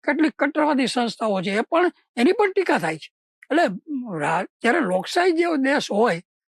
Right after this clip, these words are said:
એમાં કોઈ પણ સંસ્થા જ્યારે એના, અ, નીતિ નિયમોથી પદચ્યુત થાય કે બીજા રસ્તે ચાલવા માંડે, ત્યારે એક પત્રકાર તરીકે સામાજિક સેવકો પણ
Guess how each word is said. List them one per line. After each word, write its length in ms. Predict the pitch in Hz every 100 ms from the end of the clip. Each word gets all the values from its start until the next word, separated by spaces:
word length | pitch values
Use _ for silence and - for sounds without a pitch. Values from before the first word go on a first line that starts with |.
| _
એમાં 200 | 269 311
કોઈ 220 | - 254
પણ 180 | - 311
સંસ્થા 420 | 254 277 - 285
જ્યારે 340 | 220 247 269 233
એના, 300 | 240 262 262 _ _ _ -
અ, 80 | 220 214 196 196
નીતિ 320 | 196 277 294
નિયમોથી 360 | 269 262 262
પદચ્યુત 680 | 214 - 247 277 175 339 -
થાય 280 | 240 220 190 - _ _ -
કે 180 | 262 294
બીજા 280 | 254 220 277
રસ્તે 300 | 254 - 262
ચાલવા 360 | 202 220 240 226
માંડે, 320 | 240 320 214
ત્યારે 440 | - 240 240 269 - _ _
એક 120 | 247 -
પત્રકાર 440 | 226 302 302 269
તરીકે 520 | 202 208 202 208 214
સામાજિક 520 | 202 202 208 233 226 -
સેવકો 460 | 233 254 262 247
પણ 280 | 208 208 214